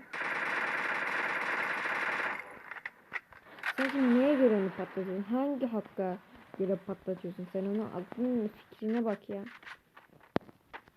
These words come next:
Ya bilip bilmeden arabayı patlatıyor. Ya şimdi ciple gelseler ben neyle kaçacağım? Kaykayım yok ki benim de. Ya sabır ya. Kafasına göre her şeyi patlatıyoruz. Tırman tırman ya.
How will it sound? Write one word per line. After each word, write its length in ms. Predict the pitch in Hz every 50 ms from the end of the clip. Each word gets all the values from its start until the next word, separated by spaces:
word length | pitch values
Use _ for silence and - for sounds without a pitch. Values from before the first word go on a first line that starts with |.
| _ _ _ - - - - - - - - - - - 233
Ya 120 | 233 233 220
bilip 400 | 208 196 208 208 226 240 - -
bilmeden 360 | 269 277 277 277 262 262 247
arabayı 360 | 240 226 214 220 214 240 262
patlatıyor. 500 | 247 - - 208 - - 180 - 202 196
Ya 120 | 220 262 262
şimdi 360 | - 302 285 269 247 233 233 - - - - - _ - - 196
ciple 300 | 196 220 - - 226 226
gelseler 460 | 226 220 208 196 - 214 208 202 196
ben 180 | 214 226 233 240
neyle 280 | 262 294 311 285 269
kaçacağım? 440 | - 226 208 - - 185 190 214 240 - - - -
Kaykayım 380 | 233 214 214 - 247 247 247 240 262
yok 200 | 277 269 - -
ki 80 | -
benim 280 | - - - - - -
de. 40 | - - - _ - - - - - _ _ - - - _ _ - - - - - - - _ -
Ya 100 | 226 - - - - - - -
sabır 320 | 214 196 175 185 175 175
ya. 280 | 175 175 170 170 170 170
Kafasına 580 | 170 - - - 202 - - - - 277 285 277
göre 180 | 254 240 233
her 140 | 240 240 233
şeyi 300 | 226 - - 226 214 -
patlatıyoruz. 720 | - 220 202 - - 202 202 - - 202 185 180 175 175 - - _ _ - - - - - - - - - - - - - - - - _ - - - - _ - - - - - - - _ _ _ _ - -
Tırman 200 | - 220 214 220
tırman 260 | - - 220 240 240
ya. 340 | 226 202 196 196 202 202